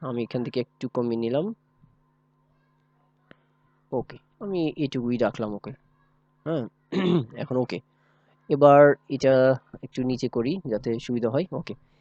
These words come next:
এবার হচ্ছে আমি যেটা করব সেটা হচ্ছে এইখান থেকে আবারও রোটেটে গিয়ে এইটাকে মিডল করব। হ্যাঁ, এই মিডল ক্লিক করলাম, ক্লিক করার পর এখান থেকে তিনশো ষাট বিভক্ত তিন, আবারও কপি। কপি করার পর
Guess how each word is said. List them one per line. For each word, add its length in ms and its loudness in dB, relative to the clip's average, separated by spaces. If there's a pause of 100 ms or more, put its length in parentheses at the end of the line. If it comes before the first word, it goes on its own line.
(200)
এবার 240 4
হচ্ছে 240 0
আমি 160 2
যেটা 200 2
করব 320 0
সেটা 220 -2
হচ্ছে 280 -4
এইখান 380 0
থেকে 240 0
আবারও 340 4
রোটেটে 380 0
গিয়ে 320 0 (160)
এইটাকে 400 2
মিডল 260 2
করব। 220 -4
হ্যাঁ, 340 0
এই 200 -2
মিডল 520 0 (440)
ক্লিক 180 -2
করলাম, 360 2
ক্লিক 280 -4
করার 180 4
পর 320 0
এখান 260 -2
থেকে 320 -4
তিনশো 360 -4
ষাট 520 0 (240)
বিভক্ত 680 -6 (140)
তিন, 260 -2 (560)
আবারও 280 2
কপি। 300 -2 (480)
কপি 200 -2
করার 200 4
পর 200 2